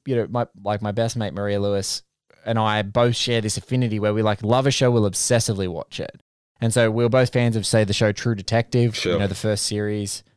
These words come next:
Speaker 1: incredible, Cary Fukunaga, you know, Matthew McConaughey, Woody Harrelson, Nick Pizzolatto. And I watched that show maybe seven times, like, through. Like, that's fifty-six t-, <laughs> episodes. That's, that turns out, you know, eight episodes. That's fifty-six other episodes of other shows I could be watching.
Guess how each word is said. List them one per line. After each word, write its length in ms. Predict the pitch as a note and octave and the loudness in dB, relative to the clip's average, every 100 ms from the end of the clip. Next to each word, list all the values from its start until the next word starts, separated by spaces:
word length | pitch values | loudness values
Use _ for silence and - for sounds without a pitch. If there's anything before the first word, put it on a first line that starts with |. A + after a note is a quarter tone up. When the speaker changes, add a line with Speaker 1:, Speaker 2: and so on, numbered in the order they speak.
| _ | _
Speaker 1:
incredible, 640 | G2 - A2+ G#2 G#2 G2+ | -14 -2 0 0 -2 -6
Cary 280 | - G#2+ G2 | -4 -2 -2
Fukunaga, 800 | - F#2 F#2+ F#2 F2+ F2 F2 C#2 | -4 -12 -8 -8 -4 -4 -6 -8
you 60 | F#2 | -8
know, 100 | F2 | -4
Matthew 300 | G2 F#2+ F2+ | -4 -4 -8
McConaughey, 380 | - F2+ F2+ | -8 -8 -8
Woody 220 | F#2 G2 F#2 | -8 -6 -6
Harrelson, 540 | F2 F2 - F2+ F2 - _ _ _ | -6 -6 -8 -10 -12 -18 _ _ _
Nick 160 | A2+ - | -4 -2
Pizzolatto. 680 | A2+ G2 F#2 F#2 F#2 F2+ F2+ _ _ _ _ - | -2 0 0 0 0 -2 -6 _ _ _ _ -2
And 280 | C3 B2+ B2 _ _ _ _ | 0 0 -2 _ _ _ _
I 80 | D3+ | 2
watched 260 | F3+ G3+ - | 2 2 2
that 180 | F3 - | 2 2
show 300 | C3+ C3+ C3 | 2 2 2
maybe 460 | A2+ A#2+ C#3 D#3+ | 0 0 -2 -2
seven 460 | D3 - B2 C3 C3+ | -4 0 0 2 -2
times, 500 | G#2+ F2+ A#2 G#3 - | -4 -6 -6 -4 -4
like, 160 | A2 - | -4 -4
through. 300 | C3+ F#3 - _ _ _ - | 0 0 0 _ _ _ -8
Like, 100 | C3 | 0
that's 200 | F3+ F#3 | 0 0
fifty-six 680 | - D#3+ D3+ B2+ D3 - - | -2 -2 -2 0 0 0 -2
t-, 100 | - - | -2 0
<laughs> 100 | D#3 D#3+ | 2 4
episodes. 580 | D#3+ D#3+ C#3+ - F3 | 4 2 2 0 0
That's, 200 | C3+ D3 C3 | 2 0 -2
that 280 | A#2 C3 G#2+ | -2 0 2
turns 180 | C3 | 2
out, 160 | B2+ A2+ | 2 0
you 80 | B2+ | -2
know, 100 | G2 | 2
eight 160 | C#3 | 4
episodes. 380 | C3+ C#3 A#2 A2+ | 4 2 -2 0
That's 180 | B2+ C3 | -2 0
fifty-six 520 | D#3+ D3+ B2 - C3 | 0 0 0 2 4
other 200 | C3 B2+ | 4 6
episodes 380 | B2+ B2 B2+ A#2+ | 4 4 4 4
of 60 | A2+ | 4
other 140 | A2 | 4
shows 280 | G#2+ D3+ C#3 | 4 4 4
I 60 | A#2 | 2
could 100 | G#2+ | -2
be 80 | |
watching. 460 | G#2+ C#3 F#3 A#2+ G2+ | 0 2 0 -2 -6